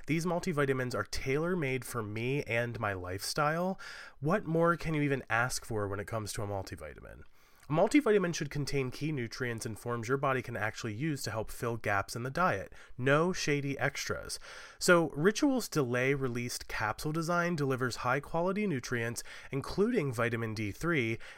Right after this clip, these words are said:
in just two daily pills. Instead of your body getting rid of all the good stuff, Ritual actually stays and works. And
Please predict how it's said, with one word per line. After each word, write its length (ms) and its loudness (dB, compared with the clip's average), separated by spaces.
in 200 2
just 380 0
two 320 2
daily 380 4
pills. 500 -6
Instead 300 4
of 80 4
your 80 6
body 320 6
getting 260 4
rid 140 2
of 100 2
all 140 4
the 80 -2
good 260 2
stuff, 460 2
Ritual 420 4
actually 420 2
stays 480 -2
and 340 -2
works. 560 0
And 280 4